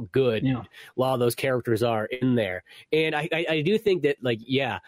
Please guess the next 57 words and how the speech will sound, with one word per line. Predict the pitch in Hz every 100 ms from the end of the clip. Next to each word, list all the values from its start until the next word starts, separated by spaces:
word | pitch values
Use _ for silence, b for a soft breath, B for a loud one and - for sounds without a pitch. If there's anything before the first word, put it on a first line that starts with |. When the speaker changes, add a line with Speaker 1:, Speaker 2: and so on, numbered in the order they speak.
| B B B B B -
Speaker 1:
the | 170
downfall | 196 202 185 139
is, | 147 165
is | 147 135
it's, | -
it's | 180 135
doing | 208 262
the | 202
classic, | - 156 156 175 175 147
it's | 143
almost | 190 262 254
doing | 208
the |
Batman | 147 165 160
v | 151
Superman | 147 190 151 135
thing | 123 131
where | 127
it's | 127
like, | 131 120
instead | 113 147 156
of |
getting | 156 147
a |
Superman | 127 156 147 147 135
two | 120 240 254
movie | 156 135 127
that | 135
you | 131
sort | - 139
of | 131
kinda | 139 123
needed, | 123 127 123 127 113
Batman | 151 170 170 151
kinda | 151 151 127 127 B 190 190 151
shoehorns | - 190 190 175 185 165
his | 156
way | 170 170
in | 180
to |
be | 156
like, | 160 170
"Hey, | 196 208 208
guys, | 175 185 190 170
you, | 196
you | 208
know |
what, | 220 196
you | 233
know |
what's | 254
gonna | 240
make | 214 226
your | 202
movie | 208 190
sell? | 165 - 202 226 233 b b
Me. | 120 151 185 233 226 190 - -